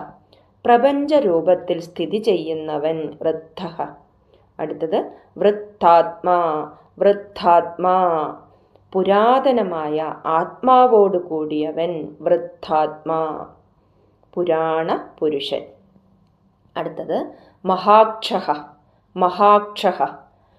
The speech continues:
ശ്രേഷ്ഠങ്ങളായ ഇന്ദ്രിയങ്ങളോട്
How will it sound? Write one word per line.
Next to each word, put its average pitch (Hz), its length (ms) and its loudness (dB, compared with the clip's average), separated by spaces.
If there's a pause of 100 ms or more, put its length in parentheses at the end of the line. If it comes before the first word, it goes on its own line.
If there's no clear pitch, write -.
(160)
ശ്രേഷ്ഠങ്ങളായ 247 1080 2 (500)
ഇന്ദ്രിയങ്ങളോട് 233 920 4